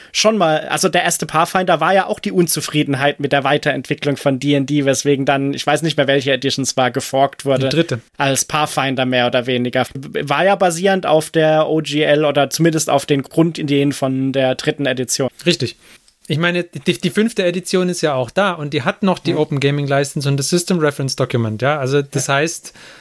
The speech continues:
Speaker 2: ich, ich weiß nicht, ob die irgendwie begrenzt ist. Ich, mir ist nicht klar, ob, ob Wizards die einfach jetzt quasi invalidieren könnte, sodass der Content wieder zurückgezogen werden muss. Ich glaube nicht, dass das ohne weiteres ging.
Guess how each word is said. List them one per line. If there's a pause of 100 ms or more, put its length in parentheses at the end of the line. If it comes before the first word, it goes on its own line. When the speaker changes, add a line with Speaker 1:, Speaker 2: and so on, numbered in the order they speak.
(240)
Speaker 2:
ich,
ich
weiß
nicht,
ob
die
irgendwie
begrenzt
ist.
Ich,
mir
ist
nicht
klar,
ob,
ob
Wizards
die
einfach (720)
jetzt (160)
quasi
invalidieren
könnte,
sodass
der
Content
wieder
zurückgezogen
werden
muss.
Ich
glaube
nicht,
dass
das
ohne
weiteres
ging.